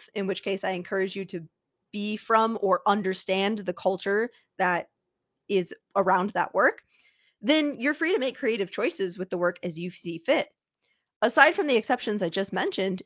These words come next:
you do not have to stick to any plotline, character sketch, concept, or portrayal that does not work with the story you're trying to tell. We wouldn't have basically every Disney movie if that was the case. You know the story of Cinderella?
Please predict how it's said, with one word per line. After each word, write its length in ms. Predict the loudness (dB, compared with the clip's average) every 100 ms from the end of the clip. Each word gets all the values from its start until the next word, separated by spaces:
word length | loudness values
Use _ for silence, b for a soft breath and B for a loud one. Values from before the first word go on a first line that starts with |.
| -8
you 260 | -2 -2 -2
do 200 | -2 0
not 420 | 2 2 2 -2
have 220 | -4 -4
to 120 | -4
stick 260 | -6 -8 -6
to 160 | -6 -4
any 180 | -4
plotline, 640 | -4 2 2 2 -6 -6 -10 _
character 420 | 0 0 0 -8
sketch, 360 | -4 -4 -4 -10 -6
concept, 560 | -2 -2 -2 -4 -4 -6
or 140 | -6
portrayal 580 | -6 -2 0 2 0 -4 b b 0
that 200 | 0 0 _ _ -2
does 200 | 0 0
not 340 | 0 -2 0
work 220 | 0 0 0
with 140 | -6 -6
the 100 | -10
story 360 | -4 -2 -2
you're 200 | -2 -4
trying 300 | -2 -4 -4
to 100 | -8
tell. 380 | -2 0 0 -4 _ _ _ _ -2
We 120 | 0
wouldn't 300 | 2 0 0
have 420 | 0 0 -2 -2
basically 520 | -2 -2 -4 -4 -4
every 380 | 0 -2 0 -2
Disney 300 | 0 0 0
movie 300 | -2 -2 -4
if 180 | -4 -2
that 180 | 0 0
was 120 | -4
the 100 | -6
case. 340 | -4 -4 -4 _ _ _ _ _ _ -8
You 140 | 0
know 140 | 4 4
the 100 | 2
story 320 | 4 4 4
of 120 | 0
Cinderella? 580 | -2 0 2 4 4